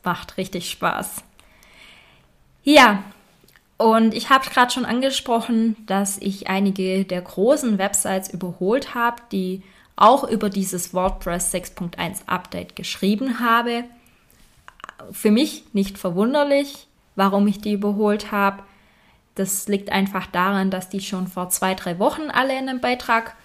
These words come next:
rausgebracht haben und da ging's nur um die neuen Funktionen.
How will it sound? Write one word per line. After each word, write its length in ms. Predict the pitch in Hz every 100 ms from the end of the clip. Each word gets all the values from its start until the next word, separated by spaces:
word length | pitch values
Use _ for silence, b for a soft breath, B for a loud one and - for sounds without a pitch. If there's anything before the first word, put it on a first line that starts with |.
| b -
rausgebracht 960 | 196 233 240 - 247 - 208 220 - -
haben 380 | 214 208 208 208
und 160 | 196
da 120 | 185 190
ging's 360 | 196 196 196
nur 100 | 190
um 80 | 185
die 80 | 180
neuen 300 | 175 175 170
Funktionen. 680 | 175 170 - - 156 156